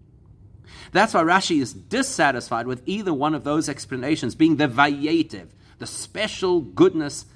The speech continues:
and grace that Hashem showed to Yocheved and Miriam. The Rebbe learned Rashi as bottom domain as spezielle tova. Therefore, Rashi concludes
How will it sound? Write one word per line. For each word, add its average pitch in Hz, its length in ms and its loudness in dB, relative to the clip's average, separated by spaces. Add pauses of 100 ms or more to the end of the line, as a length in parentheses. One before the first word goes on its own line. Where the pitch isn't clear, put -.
and 110 160 -10
grace 160 380 -4
that 120 100 -8
Hashem 131 360 -6
showed 120 360 -4
to - 160 -16
Yocheved 117 340 -8
and 104 120 -6
Miriam. 101 260 -8 (580)
The 127 160 2
Rebbe 156 220 4
learned 151 260 -2
Rashi 147 240 -4
as 123 140 -4
bottom 147 360 -2
domain 139 400 -4
as 127 200 -10
spezielle 139 600 -4
tova. 156 480 0
Therefore, 135 260 -8
Rashi 131 240 -8
concludes 151 560 -2